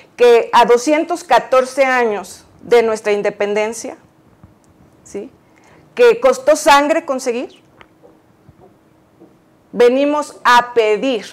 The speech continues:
y a exigir que la sigan conservando, porque esa independencia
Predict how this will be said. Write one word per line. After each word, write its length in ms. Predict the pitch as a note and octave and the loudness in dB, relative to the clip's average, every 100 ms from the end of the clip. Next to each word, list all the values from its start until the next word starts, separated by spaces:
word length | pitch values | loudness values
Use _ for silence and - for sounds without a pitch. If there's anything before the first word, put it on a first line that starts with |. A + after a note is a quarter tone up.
| - - _ _ _ - | -20 -20 _ _ _ -4
y 140 | A3+ | 0
a 60 | A3 | 0
exigir 640 | A3 - A#3 - C#4+ G4+ _ _ _ _ _ _ _ | 0 -10 -12 -8 -10 -10 _ _ _ _ _ _ _
que 100 | B3 | 2
la 160 | A#3 A#3 | 2 2
sigan 380 | C#4+ C4+ C4+ C4 | -2 0 0 -2
conservando, 640 | A3+ G#3 F#3+ E3 C3 - - _ _ - - - | -6 -6 -6 -6 -8 -12 -20 _ _ -20 -4 0
porque 260 | A#3+ D4 | 2 2
esa 180 | C#4+ E4 | 2 2
independencia 960 | D#4 C4+ C4 A3+ A3+ C4 E4 - F#4+ | 2 0 0 -2 0 0 0 -2 -4